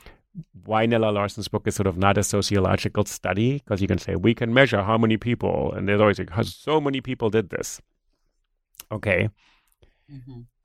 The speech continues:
Speaker 1: How many things were lost? How many people could not say, greet their mothers in the street?
Speaker 2: Mm-hmm.
Speaker 1: And this, I think, is so poignant. Why I think also this structure, what you said, is kind of a novel of manners.
Speaker 2: Mm-hmm.
Speaker 1: Why it works so well, because it's a sentimental book.
Speaker 2: It is,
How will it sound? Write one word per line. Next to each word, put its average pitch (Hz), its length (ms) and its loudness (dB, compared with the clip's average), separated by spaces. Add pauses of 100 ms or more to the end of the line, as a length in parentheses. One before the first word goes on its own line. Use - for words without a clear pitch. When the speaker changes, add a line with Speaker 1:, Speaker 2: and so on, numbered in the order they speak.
Speaker 1:
How 135 320 -4
many 156 180 4
things 143 260 -6
were 113 120 0
lost? 110 340 0
How 120 100 -2
many 120 140 2
people 113 200 0
could - 180 -4
not 110 260 2
say, 92 560 0 (160)
greet 104 240 -2
their 95 120 0
mothers 92 340 0
in 92 100 0
the 90 100 0
street? - 320 -2
Speaker 2:
Mm-hmm. 147 180 -16 (440)
Speaker 1:
And 117 140 -4
this, 160 220 0
I 135 100 2
think, 120 220 -6
is 104 100 -2
so 110 640 0 (460)
poignant. 120 420 0
Why 107 160 2
I 120 60 2
think 113 200 -6
also 107 200 -2
this 98 160 -2
structure, 117 300 0
what 95 120 2
you 98 60 -2
said, 98 160 -2
is 98 80 -4
kind 98 180 0
of 87 100 -2
a 90 40 -2
novel 95 320 4
of 90 100 0
manners. 95 580 0
Speaker 2:
Mm-hmm. - 200 -20 (300)
Speaker 1:
Why 107 140 2
it 104 160 -4
works 123 280 -4
so 101 120 0
well, 87 300 0
because 98 380 0
it's 98 180 -4
a 98 160 2
sentimental 110 720 0
book. - 420 -4
Speaker 2:
It 170 140 -20
is, - 320 -20